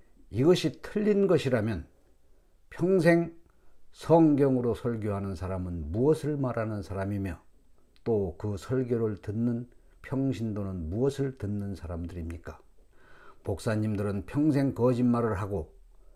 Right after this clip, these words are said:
평신도는 평생 거짓말을 듣는 사람이 됩니다. 신학자는 평생 거짓말을 연구하는 사람입니다.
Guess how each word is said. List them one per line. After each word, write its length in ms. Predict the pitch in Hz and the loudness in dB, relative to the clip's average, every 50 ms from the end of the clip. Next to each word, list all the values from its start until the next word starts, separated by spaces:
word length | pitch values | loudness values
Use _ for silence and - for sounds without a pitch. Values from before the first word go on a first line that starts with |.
| - - - - | -20 -20 -20 -8
평신도는 680 | - 131 127 117 90 101 113 104 98 95 92 90 85 | -4 -2 -2 -2 -2 -2 -4 -4 -4 -4 -6 -8 -8
평생 540 | - - 131 131 143 135 117 131 127 117 - | -6 -4 -2 0 0 0 0 0 -2 -2 -4
거짓말을 640 | - 101 104 104 92 101 104 101 98 98 98 98 - | -6 -4 -4 -4 -4 -4 -4 -4 -4 -4 -6 -6 -6
듣는 420 | - 92 90 90 92 90 87 90 | -8 -8 -6 -6 -6 -6 -8 -8
사람이 400 | 85 92 87 90 87 95 113 120 | -8 -8 -8 -6 -6 -6 -6 -6
됩니다. 400 | - 95 95 90 87 - - - - - - - - - - - - - - _ _ _ _ - - | -6 -6 -6 -6 -8 -8 -12 -16 -20 -20 -20 -20 -20 -20 -20 -20 -20 -20 -20 _ _ _ _ -20 -18
신학자는 840 | - - - 139 143 143 143 - - 175 147 131 98 85 90 92 - - _ _ _ _ _ _ - - | -14 -6 -2 0 0 0 0 2 2 4 4 4 2 0 -4 -8 -10 -16 _ _ _ _ _ _ -20 -20
평생 560 | - - 131 123 123 123 120 107 117 110 107 90 | -12 -8 -4 -2 0 0 0 -2 -2 -4 -6 -8
거짓말을 840 | - - 104 117 123 117 127 135 135 135 135 135 127 139 131 - - | -6 -2 0 0 2 2 2 2 2 2 2 2 2 2 0 0 -2
연구하는 680 | 101 101 107 107 101 95 92 87 95 95 98 107 101 | -4 -4 -4 -4 -4 -6 -6 -6 -6 -6 -6 -8 -8
사람입니다. 720 | - 95 92 98 95 95 95 90 90 87 80 78 - - | -8 -8 -6 -6 -4 -4 -4 -4 -6 -6 -6 -8 -12 -14